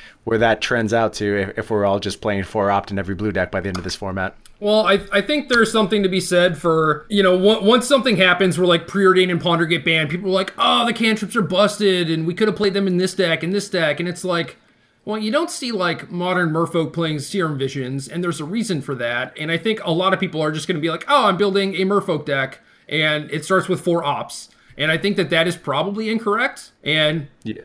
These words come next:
Speaker 2: you know, maybe, maybe I'm just wrong, and, <laughs> you know, I should have been opting the entire time. I don't know. We'll see.
Speaker 1: Yeah, I don't, I don't know where the breaking point lies. I mean, it's, it's a combination of access to one drops and,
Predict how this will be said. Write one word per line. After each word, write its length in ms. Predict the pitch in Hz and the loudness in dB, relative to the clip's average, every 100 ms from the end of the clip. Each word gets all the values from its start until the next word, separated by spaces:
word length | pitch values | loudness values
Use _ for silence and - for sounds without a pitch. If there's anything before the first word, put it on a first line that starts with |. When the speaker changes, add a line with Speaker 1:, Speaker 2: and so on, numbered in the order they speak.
| _ | _
Speaker 2:
you 100 | 320 | 0
know, 140 | 202 220 | 2 4
maybe, 360 | 233 190 226 | 2 0 -2
maybe 240 | 165 208 254 | 2 2 4
I'm 140 | 190 | 2
just 160 | 165 156 | 0 -2
wrong, 420 | 135 135 196 233 | -2 0 0 0
and, 200 | 160 165 - - | -2 -4 -8 -14
<laughs> 260 | - 220 175 | -2 0 2
you 100 | 180 | 2
know, 60 | |
I 120 | 175 175 | 2 2
should 200 | 175 180 | 0 -2
have 100 | 156 | -2
been 120 | 165 | -4
opting 360 | 160 180 151 143 | -2 -2 -2 -6
the 120 | 147 | -6
entire 300 | 139 135 143 | -4 -4 -2
time. 300 | 131 135 143 | -2 -2 -2
I 100 | 147 | -2
don't 140 | 151 | -2
know. 160 | 131 147 | -4 -6
We'll 160 | 180 | -4
see. 300 | 196 285 151 - _ - | -6 -6 -8 -10 _ 2
Speaker 1:
Yeah, 260 | 190 190 | 6 6
I 80 | 190 | 8
don't, 200 | 220 226 | 6 4
I 140 | 190 190 | 2 4
don't 160 | 214 | 6
know 100 | 190 | 6
where 140 | 180 170 | 6 6
the 100 | 131 | 4
breaking 440 | 123 131 131 127 | 2 2 2 -2
point 260 | 120 120 120 | 0 -2 2
lies. 340 | 110 113 117 | 2 4 4
I 60 | 123 | 2
mean, 160 | 127 135 | 0 0
it's, 160 | 127 - | -2 -4
it's 140 | - | -6
a 40 | |
combination 640 | - 143 139 135 131 - 127 | -2 0 2 4 2 2 0
of 500 | 107 107 95 - - - | 2 2 0 -10 -16 -6
access 400 | 113 113 - 107 | -2 0 -2 -8
to 80 | - | -6
one 280 | 104 151 156 | 0 2 2
drops 720 | 139 143 135 135 - - - - | 4 4 4 2 -2 -8 -8 -4
and, 640 | 110 104 101 95 98 92 | -2 0 0 -2 -4 -6